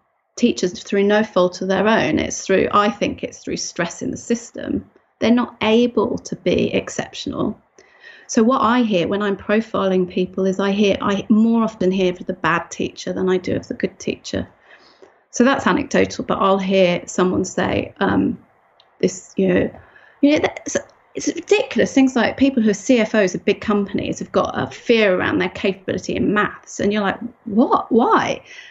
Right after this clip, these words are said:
And it's because a maths teacher said something to them at one point that has stuck with them through life. That's what worries me, because there are lots of examples of where kids have been taken off track.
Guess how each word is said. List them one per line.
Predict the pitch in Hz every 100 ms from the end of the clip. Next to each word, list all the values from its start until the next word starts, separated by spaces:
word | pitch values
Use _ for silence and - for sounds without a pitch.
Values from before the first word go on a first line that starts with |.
| -
And | 226
it's |
because | - 262 254 254 -
a |
maths | 220 240 302 -
teacher | - 202 - - -
said | - 226
something | - 220 196
to | 185
them | - 165
at | -
one | 175 214
point | - 214 170 156 - _ -
that | 180
has | 190 190
stuck | - - 254 - -
with | 190
them | 175
through | - -
life. | 214 - - - - -
That's | 277 254 -
what | 220
worries | 208 214 -
me, | -
because | - - 190 -
there | 196
are | 208
lots | 226 - -
of | 220
examples | - - 185 180 180 190 185
of | 185
where | 196 185 165 160
kids | - 220 -
have | -
been | 202
taken | 185 196 185 190
off | 185 -
track. | - - - -